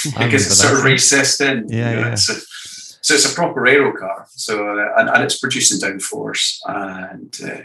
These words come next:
Speaker 2: yeah, and, and, and you can, like, you know, the G T three, you can mess around with the balance if you want. You can change the angle of attack on the rear and also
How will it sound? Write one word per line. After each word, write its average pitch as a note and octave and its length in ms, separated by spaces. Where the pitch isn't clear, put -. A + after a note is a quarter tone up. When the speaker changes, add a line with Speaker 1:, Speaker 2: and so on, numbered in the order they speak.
Speaker 2:
yeah, - 280
and, G#2+ 120
and, A2 180
and A2+ 160
you B2 80
can, A2+ 460
like, G#2+ 240
you G#2+ 80
know, G2 80
the F#2+ 80
G - 140
T - 120
three, G#2 200
you - 100
can G2 140
mess G2 220
around F#2+ 200
with - 80
the - 80
balance - 360
if - 120
you - 80
want. - 180
You - 120
can - 160
change F#2+ 300
the F2+ 60
angle F2+ 220
of - 80
attack - 320
on F#2+ 80
the F2+ 80
rear F#2 240
and F2+ 160
also F#2+ 460